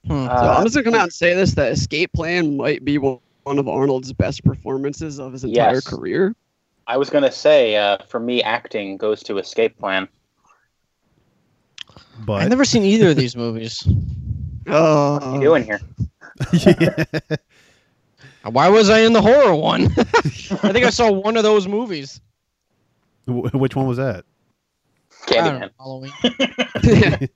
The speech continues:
Speaker 2: <laughs>
Speaker 4: <laughs> Um, yeah, uh, I
Speaker 3: Uh,
Speaker 4: mean,
Speaker 3: oh, man.
Speaker 2: Yeah. Like,
Speaker 3: That's a
Speaker 2: both
Speaker 3: little
Speaker 2: situations
Speaker 3: rough,
Speaker 2: that both characters went through are,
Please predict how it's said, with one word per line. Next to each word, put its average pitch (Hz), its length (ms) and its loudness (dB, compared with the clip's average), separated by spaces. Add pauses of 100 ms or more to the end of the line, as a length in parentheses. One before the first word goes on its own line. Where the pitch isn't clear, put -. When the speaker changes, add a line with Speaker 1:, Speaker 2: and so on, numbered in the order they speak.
(100)
Speaker 2:
<laughs> - 120 -2
Speaker 4:
<laughs> - 1160 -20
Um, 104 600 -8 (840)
yeah, 170 360 -2
uh, 139 260 0
I 180 140 -6
Speaker 3:
Uh, 180 40 -4
Speaker 4:
mean, 190 320 0
Speaker 3:
oh, - 140 -14 (140)
man. 107 260 -6
Speaker 2:
Yeah. - 60 -6 (1500)
Like, 175 220 2
Speaker 3:
That's 127 80 -8
a 139 40 6
Speaker 2:
both - 100 8
Speaker 3:
little - 140 2
Speaker 2:
situations 175 600 -4
Speaker 3:
rough, - 60 -18 (100)
Speaker 2:
that 156 60 -8
both 165 140 -2
characters 135 540 0
went 143 300 0
through 147 140 2
are, 131 200 0